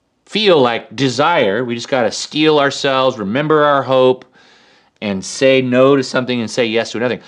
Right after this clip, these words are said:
Other times it's like, "There's no way." You hear, you see, you see what Paul said?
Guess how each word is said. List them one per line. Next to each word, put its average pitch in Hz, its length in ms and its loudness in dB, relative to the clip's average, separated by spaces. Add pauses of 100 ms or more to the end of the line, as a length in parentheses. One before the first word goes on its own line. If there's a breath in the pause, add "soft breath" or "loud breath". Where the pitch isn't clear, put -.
(220 loud breath)
Other 180 200 4
times 185 360 -2
it's 151 100 -8
like, 120 260 -4 (240)
"There's 147 220 0
no 139 160 0
way." 135 220 0
You 101 40 -8
hear, 147 220 -4
you 127 60 -14
see, - 120 -12
you 151 140 -10
see 247 160 -2
what 214 100 2
Paul 151 160 0
said? 151 260 -2